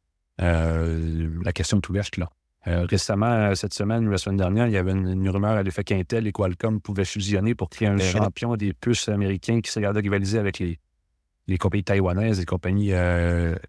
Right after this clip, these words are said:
Speaker 1: étrangères, ainsi de suite. Ce qui aurait été impensable il y a dix ans, là, Intel, il y a dix ans, c'était, on pouvait pas toucher à ça. C'est, mais là, tout d'un coup, pouf,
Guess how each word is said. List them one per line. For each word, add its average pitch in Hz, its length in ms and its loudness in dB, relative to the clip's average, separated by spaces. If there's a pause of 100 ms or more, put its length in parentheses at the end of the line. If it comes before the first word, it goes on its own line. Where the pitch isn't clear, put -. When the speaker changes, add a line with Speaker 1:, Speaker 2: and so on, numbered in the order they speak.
Speaker 1:
étrangères, 90 340 -2
ainsi 92 180 -2
de - 220 -2
suite. 151 120 0 (1080)
Ce - 120 -12
qui 117 100 0
aurait 95 100 2
été 110 160 0
impensable 107 540 -2
il 104 40 -2
y 98 40 2
a 92 40 0
dix 87 180 -4
ans, 131 100 4
là, 104 100 2
Intel, 90 460 0
il 104 40 0
y 95 40 2
a 90 40 0
dix 87 160 -6
ans, 110 120 2
c'était, 80 460 -6
on 82 100 -2
pouvait 92 140 -2
pas 92 80 -4
toucher - 240 -6
à 87 60 -4
ça. 135 220 0
C'est, 87 200 -6
mais 85 120 -4
là, 95 100 -4
tout 98 120 -8
d'un 90 60 -4
coup, 101 120 -8
pouf, 165 220 -2